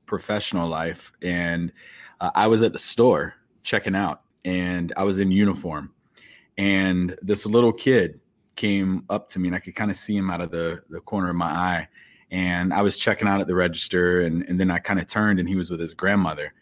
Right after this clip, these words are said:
And this kid was probably, like, four or five years old. And he just said, uh, you know, "Thank you for your service." And, uh, to me, that was the coolest thing, because this kid went out of his way, and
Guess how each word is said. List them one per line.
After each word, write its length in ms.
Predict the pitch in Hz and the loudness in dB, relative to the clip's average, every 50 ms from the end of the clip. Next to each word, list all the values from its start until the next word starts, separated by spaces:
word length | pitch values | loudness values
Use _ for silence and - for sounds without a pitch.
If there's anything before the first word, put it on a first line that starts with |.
| _ - - - - _ - | _ -20 -20 -20 -20 _ -6
And 240 | 87 90 90 90 92 | -4 -2 0 0 0
this 120 | 92 - | 0 0
kid 180 | - - 120 107 | 2 2 2 2
was 100 | 95 - | 0 0
probably, 300 | - 107 98 90 85 82 | 0 0 2 2 0 -2
like, 80 | - | -2
four 180 | - - 92 85 | -2 -2 -2 0
or 60 | 82 | -2
five 300 | - - 85 82 78 78 | -2 -4 -4 -4 -4 -6
years 180 | 78 78 73 90 | -8 -8 -8 -6
old. 320 | 82 82 80 78 - - - | -6 -6 -6 -6 -8 -12 -12
And 100 | 85 85 | -12 -10
he 160 | 78 92 95 | -6 -6 -4
just 240 | 87 90 90 - - | -4 -4 -4 -4 -6
said, 380 | - 87 85 82 80 80 76 - - | -6 -6 -6 -6 -8 -10 -12 -14 -16
uh, 220 | 82 82 80 76 - _ _ _ | -16 -16 -16 -18 -20 _ _ _
you 60 | 92 | -14
know, 120 | 85 85 - - _ | -14 -14 -16 -8 _
"Thank 220 | - 180 180 - | 2 2 2 2
you 80 | 214 202 | 2 0
for 140 | - - 196 | 2 2 2
your 100 | 180 165 | 2 2
service." 600 | 170 - 170 180 180 170 170 160 160 - - - _ _ - - _ _ - - - _ _ | 2 2 2 4 4 4 2 0 -2 -6 -12 -16 _ _ -20 -20 _ _ -12 -12 -12 _ _
And, 720 | - 95 98 98 98 98 98 98 98 95 95 95 95 92 - - _ - - - - - | -2 0 2 4 4 4 4 4 4 4 4 2 2 0 -4 -10 _ -20 -20 -12 -6 -4
uh, 320 | 95 92 90 90 87 90 - _ _ _ | -2 -2 0 -2 -2 -4 -6 _ _ _
to 120 | - - 127 | 0 4 6
me, 520 | 113 110 120 131 147 135 110 101 95 92 | 6 8 8 8 8 8 8 6 6 4
that 260 | 87 101 101 98 - | 4 4 2 2 4
was 400 | 95 95 95 95 90 87 - - - _ | 2 2 2 0 -2 -4 -8 -12 -14 _
the 120 | - 87 98 | -14 -12 -12
coolest 420 | - - 123 110 101 92 - - | -6 -4 -2 0 0 -2 -2 -2
thing, 220 | - 165 139 98 87 | 0 2 2 2 0
because 260 | 80 - 98 87 82 | -2 -4 -6 -8 -6
this 160 | 95 92 - | -8 -10 -10
kid 300 | - - 139 131 117 98 | -4 0 0 0 2 0
went 180 | 101 98 90 - | -2 -4 -4 -4
out 180 | 87 92 95 95 | -4 -4 -4 -4
of 60 | 90 | -4
his 200 | 92 87 80 85 | -6 -8 -8 -8
way, 340 | 85 92 95 92 87 85 80 | -6 -4 -4 -4 -4 -4 -6
and 140 | 80 85 | -10 -14